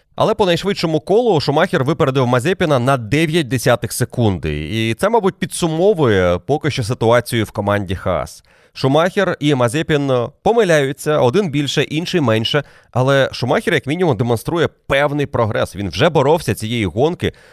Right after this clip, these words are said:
протягом майже тридцяти кіл. Він боровся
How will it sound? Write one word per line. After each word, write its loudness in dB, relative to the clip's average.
протягом 0
майже 2
тридцяти -2
кіл. -4
Він -4
боровся -2